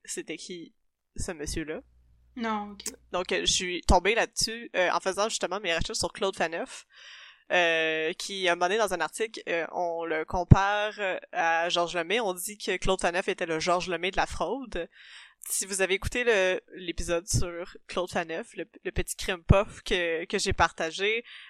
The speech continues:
Speaker 1: euh, on va se rendre compte assez rapidement que la comparaison est pas très juste. En fait,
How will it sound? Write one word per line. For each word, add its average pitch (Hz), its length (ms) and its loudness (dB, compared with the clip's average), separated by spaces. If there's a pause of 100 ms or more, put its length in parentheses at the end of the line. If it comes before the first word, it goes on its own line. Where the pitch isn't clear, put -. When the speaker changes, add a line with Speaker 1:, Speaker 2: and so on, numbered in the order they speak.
(120)
Speaker 1:
euh, 175 180 2
on 180 100 4
va 170 100 2
se - 80 2
rendre 175 140 -2
compte 240 160 -8
assez 214 200 -4
rapidement 170 400 0
que 208 140 -2
la 160 220 4
comparaison 165 480 0
est 180 80 -2
pas 190 160 10
très 170 260 -4
juste. 165 460 -4
En 180 100 0
fait, 208 160 -2